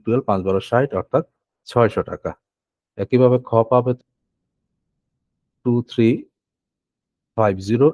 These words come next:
into twenty part out of forty seven, যোগফল ফর্টি সেভেন, এখানে পঞ্চাশ বার যাচ্ছে, পঞ্চাশ into বিশ, আহ, এক হাজার টাকা। এবং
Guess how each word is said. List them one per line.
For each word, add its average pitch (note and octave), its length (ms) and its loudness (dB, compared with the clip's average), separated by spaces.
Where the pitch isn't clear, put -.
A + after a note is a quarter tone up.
into A2+ 300 -2
twenty D#3+ 400 2
part F#2 440 -2
out G#2+ 280 -2
of D#3+ 100 0
forty C3 340 -2
seven, F#2+ 340 -2
যোগফল F#2+ 320 -6
ফর্টি A2 240 -2
সেভেন, D3+ 300 0
এখানে G2 280 -4
পঞ্চাশ G#2+ 360 -2
বার A2+ 160 -2
যাচ্ছে, A#2+ 320 -4
পঞ্চাশ G#2+ 400 -2
into A2+ 240 -2
বিশ, C3 240 0
আহ, G2+ 260 4
এক A2+ 120 0
হাজার F2 220 -2
টাকা। E2 220 -10
এবং G#2 220 2